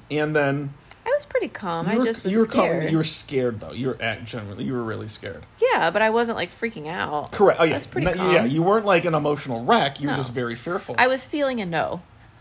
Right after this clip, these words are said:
Speaker 1: Yeah.
Speaker 2: I was feeling a no about moving forward.
Speaker 1: And so at that point, another flag goes off in my head because of a previous hike we had.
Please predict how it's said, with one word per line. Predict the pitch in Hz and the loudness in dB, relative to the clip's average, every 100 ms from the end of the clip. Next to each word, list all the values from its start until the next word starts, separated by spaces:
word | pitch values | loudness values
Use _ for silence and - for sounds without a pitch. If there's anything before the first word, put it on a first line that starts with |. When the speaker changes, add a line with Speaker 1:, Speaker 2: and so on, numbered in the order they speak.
| - | -10
Speaker 1:
Yeah. | 131 104 247 | -8 -6 -6
Speaker 2:
I | |
was | 240 311 | -6 -4
feeling | 311 285 | -2 -2
a | |
no | 240 196 | 0 0
about | 208 220 180 | 2 0 0
moving | 180 175 | -6 -8
forward. | 180 156 131 - 180 - - - | -6 -6 -4 -8 -12 -18 -20 -4
Speaker 1:
And | 160 160 160 160 | 2 4 4 2
so | - 175 156 151 143 143 - - 147 | 0 4 6 8 6 4 0 -10 -4
at | 139 131 | -2 2
that | 151 - | 2 2
point, | - 156 202 | 2 2 0
another | 151 147 147 147 | -2 2 4 4
flag | 143 151 135 143 | 2 2 2 2
goes | 139 131 | 2 2
off | 131 135 | 2 0
in | |
my | 127 123 | -2 0
head | 127 131 | -2 -2
because | 131 131 | -4 -4
of | 123 | -4
a | 117 | -6
previous | - 143 131 127 | -6 -4 -4 -4
hike | 131 123 147 | -4 -6 -6
we | 147 | -4
had. | 123 110 151 | -2 -2 -2